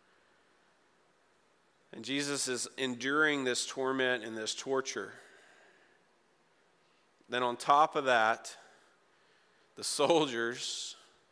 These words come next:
so they're saying, "Hey, this guy's the king of the, the Jews, the king.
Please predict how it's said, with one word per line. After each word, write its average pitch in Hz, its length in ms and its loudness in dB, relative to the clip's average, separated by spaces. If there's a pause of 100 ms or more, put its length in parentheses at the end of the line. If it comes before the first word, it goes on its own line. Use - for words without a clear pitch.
(680)
so 139 100 -2
they're 131 60 2
saying, 131 180 -2
"Hey, 147 200 2
this 180 240 4
guy's 147 320 -2
the 127 100 -6
king 147 380 -4
of 131 80 -2
the, 117 260 -6
the 117 80 -6
Jews, 123 460 -8
the 123 80 -8
king. - 240 -8